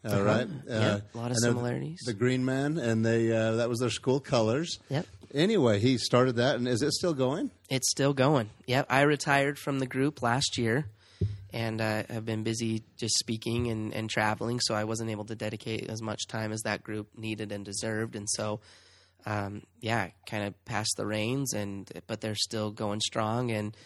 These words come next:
Speaker 2: and performing and entertaining and drumming it up. And
Speaker 1: That's
Speaker 2: yeah,
Speaker 1: great.
Speaker 2: yeah, such
Speaker 1: And
Speaker 2: a
Speaker 1: it,
Speaker 2: fun
Speaker 1: it's fun to look back and
Speaker 2: group.
Speaker 1: see your legacy still going.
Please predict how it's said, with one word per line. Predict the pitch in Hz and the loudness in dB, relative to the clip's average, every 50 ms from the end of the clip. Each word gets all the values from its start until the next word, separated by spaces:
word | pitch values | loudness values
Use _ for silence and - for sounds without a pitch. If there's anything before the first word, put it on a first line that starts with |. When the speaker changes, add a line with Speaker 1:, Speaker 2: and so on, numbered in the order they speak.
| - - - _ _ _ _ _ | -20 -20 -20 _ _ _ _ _
Speaker 2:
and | 117 110 107 104 104 104 | -6 -6 -4 -4 -6 -6
performing | - 113 104 - 110 107 107 113 123 127 120 | -8 -8 -8 -6 -4 -2 -2 0 0 -2 -2
and | 107 92 95 - | -4 -6 -6 -6
entertaining | 107 117 117 113 - 113 110 117 120 131 131 135 120 | -4 -6 -6 -4 -4 -4 -4 -2 -2 -2 -2 -4 -6
and | 101 98 98 98 | -6 -8 -8 -10
drumming | 95 - 101 104 113 110 | -8 -8 -6 -6 -4 -4
it | 110 110 | -4 -2
up. | 110 113 135 143 - - | 0 0 0 -2 -4 -8
And | - 104 98 101 110 - _ - - - _ 127 | -10 -8 -8 -10 -12 -14 _ -20 -20 -20 _ -18
Speaker 1:
That's | 120 117 117 - | -14 -14 -10 -6
Speaker 2:
yeah, | 120 113 | 0 2
Speaker 1:
great. | 117 113 113 117 113 101 - | 2 4 4 4 2 2 0
Speaker 2:
yeah, | 120 113 107 101 95 - | -2 -2 -4 -4 -6 -8
such | - - - 131 | -8 -4 -2 0
Speaker 1:
And | 117 127 | 0 0
Speaker 2:
a | |
Speaker 1:
it, | 123 - | -2 -4
Speaker 2:
fun | - - 113 123 120 127 | -4 -4 -2 -2 -2 -2
Speaker 1:
it's | - 117 113 | -2 -4 -2
fun | - - 151 180 170 | 0 2 2 2 2
to | |
look | 131 117 110 107 | 2 0 0 0
back | - 113 117 123 | 0 2 2 2
and | 107 107 | 0 -2
Speaker 2:
group. | 101 101 | -4 -4
Speaker 1:
see | - - 127 | -4 -2 0
your | 113 107 101 | 0 2 2
legacy | 98 110 113 113 110 104 - - 101 92 | 2 0 0 0 -2 -4 -4 -6 -8 -8
still | - - - 107 101 101 | -8 -10 -8 -8 -8 -8
going. | 98 101 101 98 92 90 87 | -6 -8 -8 -8 -10 -12 -16